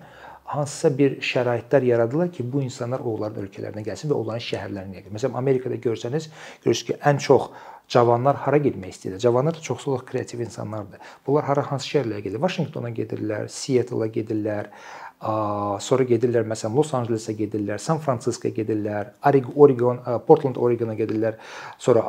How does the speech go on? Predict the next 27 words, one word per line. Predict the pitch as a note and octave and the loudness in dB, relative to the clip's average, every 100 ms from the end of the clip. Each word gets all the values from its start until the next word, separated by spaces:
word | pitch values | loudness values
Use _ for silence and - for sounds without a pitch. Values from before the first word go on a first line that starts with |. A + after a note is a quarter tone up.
| C#3 | 8
Avropada | C#3+ F3 D#3+ B2+ | 10 10 8 4
hara | D3 C#3+ | 4 6
getmək | A#2 G#2+ G2+ - | 4 0 -6 -8
istəyirlər? | - F#2+ G2 | -10 -8 -8
Məsələn, | G2+ A#2 A2+ | -8 -8 -2
çoxsu | C#3 C3+ D#3+ C#3 | -2 0 0 0
olaraq, | B2+ B2+ - - - - | 0 -2 -8 -20 -20 -6
a, | A#2 A2 A2 - | -2 0 0 2
Parisə | B2 A2 - A#2 | 2 2 2 2
gedirlər, | A2+ A2+ A2 A2 G#2+ A#2+ | 2 2 0 -2 -4 -6
a, | A2 G#2 G2+ | -6 -6 0
Brüsselə | A#2 B2+ - A2+ A#2+ | 2 2 4 4 6
gedirlər | A2+ A2 A2 A2 G#2+ G#2+ - - - - _ _ - | 4 2 2 0 -2 -6 -12 -20 -20 -20 _ _ -2
və | D3 D#3+ - - | 2 2 -2 -6
Danimarka | C#3 A#2+ A2+ A2+ B2+ B2+ | 4 6 6 6 4 2
gedirlər. | A#2 A2 A2+ A2+ - - _ | 0 2 0 -2 -8 -20 _
Və | E3 | 6
nəyə | F#3 G#3 F#3 | 8 10 10
görə | C#3+ | 10
ora | A2 G2+ | 8 2
gedirlər? | F2+ - E2 - - | -4 -12 -14 -18 -8
Birincisi | D#3 D#3+ D#3 - | -2 0 0 2
olaraq | G3 E3 D3+ - - | 4 4 2 -2 -6
şəhərlər | - - C3+ C#3 C3+ D#3+ F#3+ - | -2 0 0 0 0 0 2 4
onlar | C#3 C3 C#3+ | 6 6 2
üçün | - D3+ | -2 -2
yaxşı | A#2+ - | -2 -4